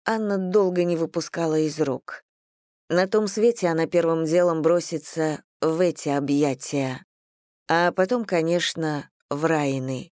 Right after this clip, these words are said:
Две преданных души дожидаются её там.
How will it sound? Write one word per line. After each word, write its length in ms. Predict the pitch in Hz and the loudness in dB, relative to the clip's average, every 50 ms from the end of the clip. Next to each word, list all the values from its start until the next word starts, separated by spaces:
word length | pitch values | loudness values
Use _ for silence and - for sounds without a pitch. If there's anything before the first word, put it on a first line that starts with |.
| _ _ _ _ _ _ _ _ _ _ _ _ _ _ _ - | _ _ _ _ _ _ _ _ _ _ _ _ _ _ _ -8
Две 300 | - 160 180 185 226 247 | -2 0 4 4 4 4
преданных 640 | 240 - 214 202 214 214 196 196 180 180 175 170 165 | 2 2 2 2 2 2 2 2 2 2 2 0 0
души 400 | 160 170 165 156 - - 214 220 | 0 0 0 0 0 -2 -2 0
дожидаются 840 | 190 175 160 147 147 151 147 151 160 165 165 156 139 - - - 143 | 0 0 0 0 0 0 2 2 2 2 2 0 -2 -4 -4 -2 0
её 320 | 139 139 139 135 143 143 | 0 0 0 0 -2 -2
там. 580 | 139 _ - 156 147 139 131 131 131 131 127 | -4 _ -4 -4 -4 -2 -4 -6 -8 -10 -12